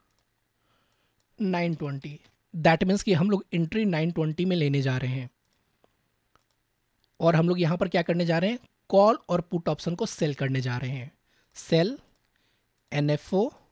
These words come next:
कॉल ऑप्शन, निफ्टी, क्योंकि निफ्टी जो है वो कम मूवमेंट देता है as compare to the bank nifty, क्योंकि बैंक निफ्टी काफ़ी वाइल्ड मूव देता है, ठीक है। तो इसलिए हम लोग निफ्टी में ऑप्शन सेलिंग करते हैं। अगर आपको बाइंग करना है, then बैंक निफ्टी में आपको एक अच्छा रिटर्न मिल सकता है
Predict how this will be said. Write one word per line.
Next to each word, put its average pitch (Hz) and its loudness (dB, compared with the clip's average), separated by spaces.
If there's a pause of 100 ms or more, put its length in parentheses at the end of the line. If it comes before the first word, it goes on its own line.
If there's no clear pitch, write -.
(640)
कॉल 156 2
ऑप्शन, 202 0 (880)
निफ्टी, 160 2 (360)
क्योंकि 180 0
निफ्टी 175 -2
जो 190 0
है 185 -2 (360)
वो 190 4 (160)
कम 196 6
मूवमेंट 196 4
देता 180 -2
है 226 -6
as 175 -4
compare 175 -2
to 202 -4
the 208 0
bank 147 -4
nifty, 160 -4 (260)
क्योंकि 190 -2
बैंक 170 -4
निफ्टी 214 -2
काफ़ी 165 -4
वाइल्ड 165 -4
मूव 160 -2
देता 131 -6
है, 123 -12 (380)
ठीक 190 -4
है। 254 -4 (260)
तो - -8
इसलिए 214 -2
हम 208 0
लोग 202 -2
निफ्टी 165 -4
में 214 -2
ऑप्शन 185 -4
सेलिंग 175 -4
करते 175 -6
हैं। 214 -4
अगर 175 -4
आपको 165 -4
बाइंग 151 -4
करना 185 -4
है, 233 -8 (360)
then 208 2
बैंक 165 -4
निफ्टी 196 -4
में 196 -2
आपको 202 0
एक 202 -2
अच्छा - 0
रिटर्न 160 0
मिल 151 -2
सकता - -6
है 214 -2